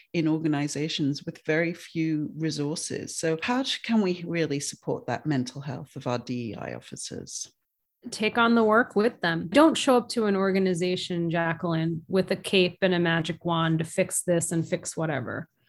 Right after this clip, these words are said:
Speaker 2: My team and I, we're a catalyst for change, but we can't do it alone. We need every single person to act like they're a chief diversity officer. So what I would ask of you is to think about, as a leader,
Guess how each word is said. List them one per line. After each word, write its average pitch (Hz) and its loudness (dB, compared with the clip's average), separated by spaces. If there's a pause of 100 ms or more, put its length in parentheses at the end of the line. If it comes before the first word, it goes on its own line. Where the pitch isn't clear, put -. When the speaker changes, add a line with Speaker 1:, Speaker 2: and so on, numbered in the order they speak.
(360)
Speaker 2:
My 208 4
team 285 4
and 262 8
I, 208 10
we're 190 6
a 185 2
catalyst 202 0
for 170 -6 (180)
change, 208 -2 (180)
but 196 4
we 220 6
can't 302 2
do 214 4
it 208 4
alone. 170 -2
We 202 4
need 240 8
every 208 6
single 220 2
person 196 2
to 180 2
act 180 -2
like 180 2
they're 185 6
a 170 0
chief - 4
diversity 180 2
officer. - -6 (520)
So 220 4 (260)
what 214 6
I 208 8
would 196 6 (100)
ask 247 4
of 170 0
you 165 2
is 160 -2
to 170 -6
think 185 2
about, 170 6
as 175 2
a 170 2
leader, 170 2